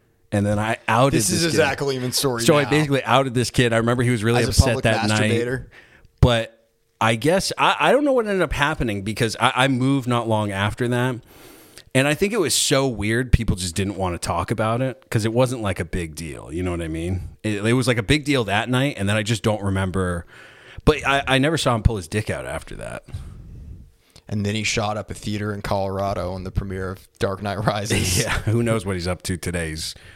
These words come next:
Speaker 1: jerking off in plants and locking doors behind women. 'Cause that's, I mean, that's future, like, this kid needs to be in therapy.
Speaker 2: Yeah.
Speaker 1: You know what I mean?
Speaker 2: Yeah, well, I wonder if he was a little bit autistic or something like that.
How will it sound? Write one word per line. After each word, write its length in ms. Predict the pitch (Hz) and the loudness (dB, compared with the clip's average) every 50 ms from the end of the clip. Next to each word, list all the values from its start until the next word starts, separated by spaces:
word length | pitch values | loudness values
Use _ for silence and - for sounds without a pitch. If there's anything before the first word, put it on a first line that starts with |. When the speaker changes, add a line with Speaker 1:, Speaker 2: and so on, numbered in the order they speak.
| - - - | -20 -10 -4
Speaker 1:
jerking 300 | - 101 90 - - 87 | -2 -2 -2 -2 -2 -2
off 180 | 82 85 - - | -2 -4 -6 -6
in 100 | 73 71 | -6 -6
plants 420 | - - 92 87 87 90 85 - | -4 -4 -2 -2 -4 -4 -4 -6
and 100 | 78 78 | -6 -6
locking 380 | 78 82 85 85 - - 90 82 | -4 -4 -4 -4 -4 -4 -6 -6
doors 540 | 78 85 85 85 87 87 87 - - - - - | -4 -4 -4 -4 -4 -4 -4 -4 -6 -8 -10 -8
behind 360 | - 90 90 92 90 87 87 85 | -6 -4 -4 -4 -4 -4 -4 -4
women. 420 | 87 90 87 90 90 90 92 92 - - - _ _ _ _ _ _ _ _ _ - - | -4 -4 -4 -4 -2 -4 -4 -6 -8 -12 -20 _ _ _ _ _ _ _ _ _ -8 -2
'Cause 100 | - 135 | 2 2
that's, 320 | 160 233 208 139 - - 113 92 - - - - - - - - _ _ - 160 - - | 4 4 2 0 -4 -6 -8 -10 -12 -14 -16 -18 -18 -20 -20 -20 _ _ -8 -6 -2 0
I 100 | - 127 | 2 2
mean, 160 | 135 139 135 135 | 4 4 2 2
that's 260 | 143 151 156 - - | 2 0 0 0 -2
future, 640 | - - 147 147 139 - - 139 120 113 107 104 101 | -2 0 2 2 2 2 2 2 2 2 2 0 0
like, 300 | 101 101 101 98 - - | 0 0 0 0 -2 -2
this 180 | 117 110 - | -2 -2 0
kid 200 | - - 113 95 | 0 0 0 0
needs 160 | 98 92 85 | 0 -2 -4
to 100 | - - | -4 -4
be 160 | 85 90 85 80 | -4 -4 -6 -6
in 140 | 73 71 | -8 -10
therapy. 640 | - - 101 92 78 71 71 71 - - 57 60 - 107 | -6 -4 -4 -4 -2 -4 -6 -8 -8 -10 -10 -8 -6 -6
Speaker 2:
Yeah. 380 | 110 101 95 92 85 82 - - - - | -4 -4 -4 -4 -4 -6 -8 -10 -10 -6
Speaker 1:
You 120 | 104 101 | -4 -2
know 100 | 92 90 | -2 -2
what 60 | 87 | -2
I 60 | 87 | -4
mean? 320 | 87 87 87 90 92 87 82 - - - - _ _ _ _ _ _ _ _ _ - | -4 -4 -4 -4 -4 -4 -6 -10 -14 -18 -20 _ _ _ _ _ _ _ _ _ -2
Speaker 2:
Yeah, 280 | 110 120 123 117 113 117 | 0 0 2 2 0 0
well, 300 | 120 135 139 135 131 120 | 2 2 2 2 2 2
I 120 | 120 135 | 0 0
wonder 260 | 135 135 165 190 202 | 2 2 0 0 0
if 100 | 226 175 | -2 0
he 60 | 170 196 | 0 0
was 120 | - 120 | 0 0
a 60 | 131 | 0
little 180 | 127 135 139 135 | 0 0 0 0
bit 140 | 107 127 110 | 0 0 -2
autistic 580 | 98 92 - - - 131 143 - - - - 71 | -2 -4 -4 -2 -2 -2 -2 -2 -4 -6 -6 -8
or 60 | 76 | -6
something 320 | - - 101 98 - 95 | -6 -6 -6 -6 -6 -8
like 160 | 90 87 80 | -6 -8 -6
that. 320 | - 101 104 107 107 92 | -4 -2 -2 -2 -2 -4